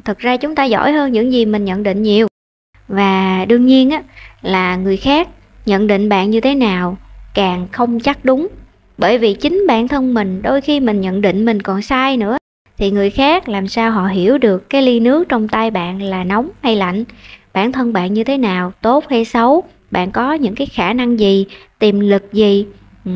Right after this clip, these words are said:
có kiên trì hay không? Có thực sự lười biếng như là những gì người ta đánh giá hay không?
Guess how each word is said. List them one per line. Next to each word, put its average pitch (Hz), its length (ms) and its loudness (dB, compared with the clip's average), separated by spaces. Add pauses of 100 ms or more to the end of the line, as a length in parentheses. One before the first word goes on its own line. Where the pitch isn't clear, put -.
(160)
có 254 160 0
kiên 277 260 0
trì 226 180 2
hay 233 140 0
không? 277 440 -2
Có 349 460 0
thực 214 220 -6
sự 190 260 0
lười 208 220 4
biếng 277 340 0
như 262 160 2
là 226 120 2
những 208 260 -2
gì 240 80 0
người 208 140 0
ta 240 120 0
đánh 269 120 -2
giá 311 200 2
hay 302 140 0
không? 269 280 0